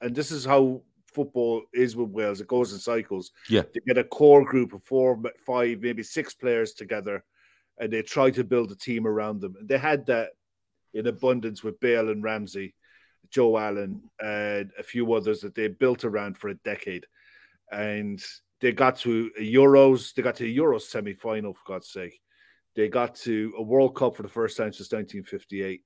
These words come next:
Speaker 1: And the, it just got too big for them too quick. And the experience that the young lads will take from this will be good. The fact that Rob Page got them together for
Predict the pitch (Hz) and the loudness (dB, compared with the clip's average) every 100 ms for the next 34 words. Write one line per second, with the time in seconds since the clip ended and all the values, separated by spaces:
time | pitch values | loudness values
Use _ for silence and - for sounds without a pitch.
0 | _ 107 104 107 - _ _ _ _ _ | _ -8 -6 -8 -12 _ _ _ _ _
1 | _ _ _ - - - - _ - 143 | _ _ _ -16 -10 -10 -12 _ -4 -2
2 | - 165 - 151 - 131 123 113 104 104 | 2 2 4 2 2 2 2 0 -6 -8
3 | - 95 98 92 - _ _ _ - _ | -8 -12 -10 -12 -12 _ _ _ -20 _
4 | _ _ - 110 104 104 101 87 _ _ | _ _ -10 -4 -2 -4 -6 -12 _ _
5 | 123 123 - 156 156 147 143 139 131 - | 0 0 2 8 8 8 6 2 -2 2
6 | 123 120 127 139 135 135 - - - - | 4 4 4 4 4 2 2 -6 -14 -16
7 | _ _ _ - 113 123 117 113 104 - | _ _ _ -12 -2 2 2 0 -6 -8
8 | 135 117 104 - 107 110 104 - 101 107 | -2 -2 -4 -10 -8 -6 -6 -8 -12 -10
9 | 104 90 117 135 139 _ _ _ _ _ | -10 -6 2 2 0 _ _ _ _ _
10 | - - 131 127 - 120 113 101 127 120 | -14 -2 -2 -2 0 2 2 0 -2 -2
11 | 127 123 117 95 - 131 123 - 120 113 | -2 -2 -2 -6 -8 -4 -2 -2 -6 -6
12 | 107 120 113 113 107 - 117 113 113 110 | -4 -2 0 -2 -4 -6 -2 0 2 0
13 | 107 - | -2 -6